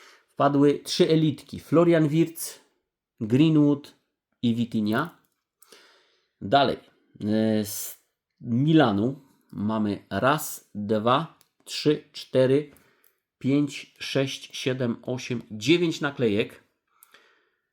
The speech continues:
Więc naprawdę pod koniec zaczęły wpadać. Cieszy mnie to bardzo. No i z takich lepszych naklejek mamy jeszcze Roberta,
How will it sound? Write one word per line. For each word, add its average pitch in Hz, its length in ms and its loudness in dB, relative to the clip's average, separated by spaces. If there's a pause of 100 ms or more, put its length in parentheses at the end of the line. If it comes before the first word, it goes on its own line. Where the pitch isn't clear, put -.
(460)
Więc 107 220 -6
naprawdę 113 720 0
pod 113 180 -6
koniec 123 540 -2
zaczęły 107 600 -4 (380)
wpadać. 127 640 2 (760)
Cieszy 110 280 -8
mnie 104 160 -6
to 104 120 -8
bardzo. 107 580 -2 (560)
No 185 120 -2
i 185 200 0
z - 200 -14
takich 135 440 -6
lepszych 143 720 -2 (420)
naklejek 113 520 -2
mamy 107 280 -4
jeszcze - 480 -10
Roberta, 147 800 -2